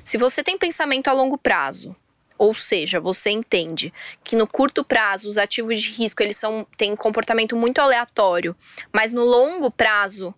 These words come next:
eles tendem a ter retornos superiores à renda fixa, superiores à poupança. Então,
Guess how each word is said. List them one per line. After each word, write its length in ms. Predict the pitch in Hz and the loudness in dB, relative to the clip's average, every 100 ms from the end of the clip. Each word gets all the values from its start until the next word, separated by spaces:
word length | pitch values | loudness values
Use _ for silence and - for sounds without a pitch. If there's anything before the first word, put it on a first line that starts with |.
| _ | _
eles 360 | - 202 208 - | -2 0 0 0
tendem 480 | 226 254 262 208 196 | -2 0 -2 0 0
a 260 | 185 190 - _ _ | 0 -2 -8 _ _
ter 200 | 214 220 | 0 2
retornos 560 | 247 - 226 226 220 | 0 2 2 4 0
superiores 1040 | - 226 - 220 180 208 233 247 190 - - - | -2 -2 -2 0 2 4 4 4 0 -4 -8 -4
à 120 | 202 | -4
renda 260 | 202 185 180 | -2 -4 -4
fixa, 380 | - 240 - | -2 -2 -2
superiores 540 | 185 202 202 185 196 202 | -6 -4 0 2 2 0
à 60 | |
poupança. 540 | 185 190 - 220 214 196 | -2 -2 0 0 0 -2
Então, 260 | 208 226 | 0 0